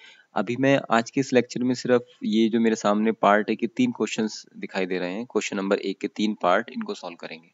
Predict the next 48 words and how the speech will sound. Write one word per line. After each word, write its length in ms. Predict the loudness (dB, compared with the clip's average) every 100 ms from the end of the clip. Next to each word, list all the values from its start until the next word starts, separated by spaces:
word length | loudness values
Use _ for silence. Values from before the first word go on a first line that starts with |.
| -10
ठीक 140 | -4
है? 160 | -4 -4 _ -20 -20 -20 -20 -10
और 500 | -2 2 4 2 0 0
फिर 100 | 2
नेक्स्ट 380 | 2 0 0
लेक्चर 240 | -2 0 0
में 180 | 0 0
हम 280 | -2 -2 -4
इससे 300 | -10 -2 0
आगे 320 | 2 2 2
वाले 220 | 2 2 0
पार्ट्स 280 | 0 -2
को 80 | -4
सॉल्व 220 | -10 -10
करेंगे। 320 | -10 -12 -12 -12
अगर 260 | -10 -6
हम, 200 | -4 -6 -6
otherwise 300 | -2 0 0
मैं 160 | 0 0
यहाँ 240 | -2 -6
सारे 240 | -4 -2 -2
सॉल्व 240 | 0 -2
करूँगा 280 | -2 -4 -4
तो 140 | -4
ये 80 | -4
बहुत 360 | -4 -6 -6 -2
लेंथी 320 | -2 -2 -4
हो 100 | -6
जाएगा 320 | -8 -10 -10
लेक्चर, 300 | -14 -14 -10
बहुत 200 | -6 -6
लेंथी 280 | -4 -6 -6
वीडियो 240 | -8 -8
हो 60 | -10
जाएगा। 280 | -12 -18 -20 -20 _ _ -20 -20 -20 -6
So, 440 | 8 12 12 12 10
अ, 360 | 6 6 6
चलिए 280 | 4 0 0
स्टार्ट 320 | 2 4 4
करते 260 | 2 -2 -2
हैं 60 |
सॉल्व 220 | -6 -6 -8
करना। 260 | -10 -10 -14 _ _
देखो 160 | -8 -4
पहला 260 | 0 2 2
क्वेश्चन 320 | 0 -2 -2
क्या 220 | 0 -2
है? 140 | -2